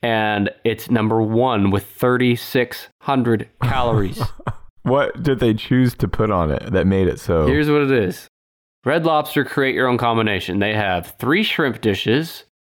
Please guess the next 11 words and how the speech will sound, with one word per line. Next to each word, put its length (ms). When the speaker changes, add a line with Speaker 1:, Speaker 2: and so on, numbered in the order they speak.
Speaker 1:
which 220
is 180
Parrot 340
Isle 640
Jumbo 420
Coconut, 640
Walt's 400
Favorite, 480
and 320
Linguine 800
Alfredo, 680